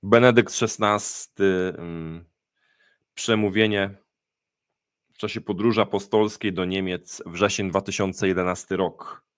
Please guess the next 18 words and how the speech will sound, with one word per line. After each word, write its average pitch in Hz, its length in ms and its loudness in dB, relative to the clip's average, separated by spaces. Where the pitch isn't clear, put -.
Od 127 180 4
dziesięcioleci 139 880 4
jesteśmy 131 400 0
świadkami 117 760 -2
ubożenia 135 880 6
praktyk 117 680 0
religijnych. 110 840 -2
O 139 60 2
tym 143 200 0
mówił 127 280 2
Benedykt 104 520 2
szesnasty 95 580 -4
w - 60 -10
swoim 95 280 -4
kościele, 90 340 -4
w - 80 -16
kościele 90 340 -6
niemieckim. 92 640 -8